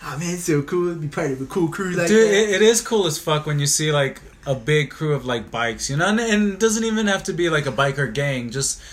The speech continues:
Speaker 2: like, when it's a whole bunch of 'em, you know? Even if it's, like, a bunch of friends just
Speaker 1: Yeah.
Speaker 2: getting together to cruise and you just see 'em all roll by.
Speaker 1: Yeah.
Speaker 2: Like, it's fucking dope, you
Speaker 1: It
Speaker 2: know?
Speaker 1: is.
Speaker 2: Like,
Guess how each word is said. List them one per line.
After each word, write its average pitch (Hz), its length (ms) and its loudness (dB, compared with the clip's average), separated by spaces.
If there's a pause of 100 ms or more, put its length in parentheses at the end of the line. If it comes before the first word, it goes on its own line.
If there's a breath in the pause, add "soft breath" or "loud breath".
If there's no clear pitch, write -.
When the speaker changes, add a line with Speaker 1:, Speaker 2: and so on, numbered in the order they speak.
(140)
Speaker 2:
like, 147 180 -2
when 143 100 0
it's 135 180 -2
a - 20 -2
whole 147 320 -2
bunch 147 320 -2
of 113 100 -6
'em, 110 160 -6
you 123 60 -4
know? 139 140 -2
Even 156 420 -2
if 160 160 -2
it's, 147 180 -4
like, 131 140 0
a 127 40 -6
bunch 139 220 -4
of 127 100 -8
friends 127 360 -4
just 117 260 -6 (260 loud breath)
Speaker 1:
Yeah. 185 180 2
Speaker 2:
getting 143 140 2
together 135 400 0
to 120 100 -6
cruise 131 440 -4
and 120 160 -6
you 117 80 -6
just 113 220 -4
see 135 100 -2
'em 127 140 -4
all 120 220 -4
roll 117 180 -4
by. 123 480 -6
Speaker 1:
Yeah. 262 320 -2
Speaker 2:
Like, 165 160 -2
it's 147 160 -2
fucking 117 520 -6
dope, 113 560 -4
you 113 100 -6
Speaker 1:
It 151 100 2
Speaker 2:
know? 254 260 0
Speaker 1:
is. 147 140 -4
Speaker 2:
Like, - 100 -18